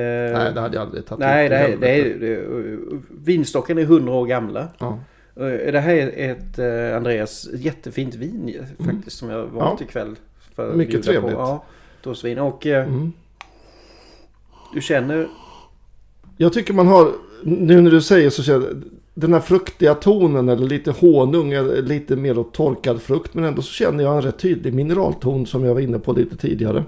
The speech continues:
Speaker 2: Ja, absolut, absolut.
Speaker 1: Ja.
Speaker 2: Eh, man kan säga att
Speaker 1: Men har den legat på faten här?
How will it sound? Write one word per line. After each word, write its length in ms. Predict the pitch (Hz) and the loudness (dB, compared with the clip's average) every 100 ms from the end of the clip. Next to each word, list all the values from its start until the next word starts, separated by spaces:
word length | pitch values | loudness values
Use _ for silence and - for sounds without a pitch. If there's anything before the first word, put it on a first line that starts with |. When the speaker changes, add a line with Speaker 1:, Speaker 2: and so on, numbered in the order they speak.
| - | -4
Speaker 2:
Ja, 140 | 143 165 | 0 0
absolut, 420 | 170 - 180 117 - - | -2 -4 -4 -4 -8 -18
absolut. 340 | - 175 127 - - - - - - - _ _ - - | -6 -4 -4 -6 -20 -20 -20 -20 -20 -20 _ _ -20 -8
Speaker 1:
Ja. 300 | 175 233 - - _ _ - - 139 | -4 -4 -6 -20 _ _ -20 -12 -6
Speaker 2:
Eh, 640 | 131 127 127 123 123 123 | -2 0 0 0 0 -2
man 100 | 127 | -4
kan 100 | 135 | -8
säga 260 | 151 160 135 | -4 -2 -2
att 140 | - - - - _ _ _ _ | -4 -14 -20 -20 _ _ _ _
Speaker 1:
Men 200 | - 160 | 2 4
har 220 | 156 143 151 | 6 4 4
den 100 | 151 | 4
legat 260 | 131 - | 2 0
på 80 | 240 | 0
faten 340 | 214 131 120 | 0 0 -2
här? 160 | 123 | -4